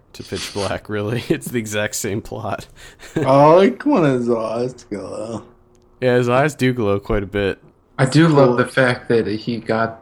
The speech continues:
Speaker 3: he got that surgery by trading in twenty menthol cools.
Speaker 1: <laughs>
Speaker 3: Twenty menthol cools got him that eye surgery.
Speaker 1: It's the future.
Speaker 3: It's the future, and apparently cools are worth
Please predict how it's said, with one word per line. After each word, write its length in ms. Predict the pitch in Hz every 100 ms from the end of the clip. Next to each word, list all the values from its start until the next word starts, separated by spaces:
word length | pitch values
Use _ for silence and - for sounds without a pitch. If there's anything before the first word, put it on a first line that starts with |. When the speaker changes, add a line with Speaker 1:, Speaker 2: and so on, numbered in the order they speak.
| -
Speaker 3:
he 280 | 107 - 110
got 260 | 113 113
that 220 | 110 101 -
surgery 520 | - 107 107 101 101
by 420 | - 101 98 98
trading 500 | - - 107 104 104
in 320 | 101 101 101 - -
twenty 300 | - 123 110
menthol 380 | 107 101 - 101
cools. 540 | - 117 98 101 - - _ _ _ - - -
Speaker 1:
<laughs> 1000 | 139 120 - - - - _ - - _ -
Speaker 3:
Twenty 320 | 143 147 151
menthol 420 | 127 127 127 120
cools 600 | - 123 98 92 - - _ _ _ -
got 160 | 113 113
him 120 | 107
that 160 | 101
eye 180 | 95 92
surgery. 500 | - - 73 - - - _ _ _ _ _ _ _ _ _ _ _ _ _ _
Speaker 1:
It's 120 | - -
the 100 | -
future. 480 | 107 113 - 87 - - _ _ -
Speaker 3:
It's 400 | - 139 - -
the 80 | 139
future, 420 | - 151 160 120
and 80 | 107
apparently 440 | - 147 143 107 101
cools 580 | - 135 131 131 135 -
are 240 | 123 113 101
worth 340 | 104 113 117